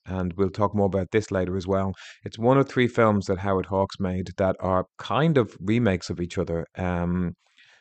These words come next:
starting with Rio, um, Rio Bravo, going on to El Dorado, and then finishing with, uh, Rio Lobo.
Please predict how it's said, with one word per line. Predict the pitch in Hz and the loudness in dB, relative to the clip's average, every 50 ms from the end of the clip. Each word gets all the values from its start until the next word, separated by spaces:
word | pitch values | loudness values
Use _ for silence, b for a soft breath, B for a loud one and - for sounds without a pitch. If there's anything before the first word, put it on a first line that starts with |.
| b b _ _ _ _ _ _ _ _ _ | b b _ _ _ _ _ _ _ _ _
starting | - - - 120 113 120 123 107 117 110 98 | -14 -2 4 6 8 8 8 6 4 2 4
with | 101 101 90 - | 4 2 2 0
Rio, | 82 92 98 98 98 95 92 92 92 92 90 92 92 - - | -4 -2 2 2 4 4 4 4 2 2 0 0 -2 -4 -6
um, | 92 90 90 90 87 87 87 87 - - | -8 -6 -4 -2 -2 -2 -2 -4 -6 -8
Rio | - 98 92 90 87 87 87 82 - _ _ - | -6 -4 -2 0 2 0 0 -2 -4 _ _ 0
Bravo, | 104 104 104 104 107 98 101 95 92 92 90 - | 2 4 4 4 4 4 2 2 2 2 0 -2
going | - 98 92 92 92 92 | -2 -2 -2 -2 -2 -2
on | 95 92 92 92 92 90 - | -2 -2 -2 -2 -2 -4 -6
to | - - - 95 90 90 90 90 90 90 87 B B B B B B | -8 -4 -2 -2 0 0 0 -2 -2 -4 -6 B B B B B B
El | - 95 95 92 | -4 -2 -2 -2
Dorado, | 85 87 92 101 101 104 101 98 98 95 92 92 95 - - | 0 2 4 6 6 6 6 4 2 0 0 0 -2 -4 -4
and | 92 90 92 92 | -6 -4 -4 -2
then | 95 95 92 90 90 90 87 - | -2 -2 -2 -2 -2 -4 -6 -4
finishing | - 92 92 85 - 95 90 87 90 90 - - 104 | -4 -4 -4 -4 -4 -4 -4 -4 -4 -4 -6 -8 -6
with, | 92 90 87 90 90 - - - - - 139 117 - - | -4 -2 -2 -2 -4 -8 -12 -20 -18 -16 -16 -16 -14 -12
uh, | 98 87 87 85 85 82 | -10 -8 -6 -6 -6 -8
Rio | 85 95 95 92 90 85 85 85 85 - - | -8 -6 -4 -2 0 0 0 0 -2 -4 -6
Lobo. | 104 90 85 87 92 95 82 82 71 76 | -6 -4 -2 0 0 -2 -2 -2 -4 -6